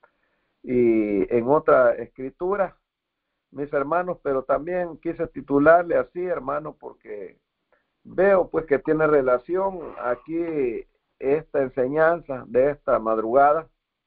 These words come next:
Y vamos a estar meditando en ella, hermana, hermano. Dice aquí la escritura en este versículo ocho, "Y fue palabra", dice, "de Jehová a Zacarías diciendo,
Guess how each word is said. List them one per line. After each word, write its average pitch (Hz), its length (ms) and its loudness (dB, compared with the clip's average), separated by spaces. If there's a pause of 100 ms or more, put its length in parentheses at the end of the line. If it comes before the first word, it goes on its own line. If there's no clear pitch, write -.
(720)
Y 156 300 -6
vamos 190 280 2
a 175 40 0
estar 175 220 -2
meditando 170 640 -4
en 139 140 -4
ella, 165 320 0
hermana, 131 640 -4 (160)
hermano. 147 600 0 (600)
Dice 180 340 2
aquí 165 220 2
la 165 100 4
escritura 143 800 0 (100)
en 131 180 -6
este 160 200 -6
versículo 135 840 0
ocho, 160 560 0 (320)
"Y 156 160 -8
fue 202 240 0
palabra", 165 640 2
dice, 135 240 -10
"de 123 160 -8
Jehová 127 640 -8
a 123 160 -10
Zacarías 117 720 -12
diciendo, 110 680 -8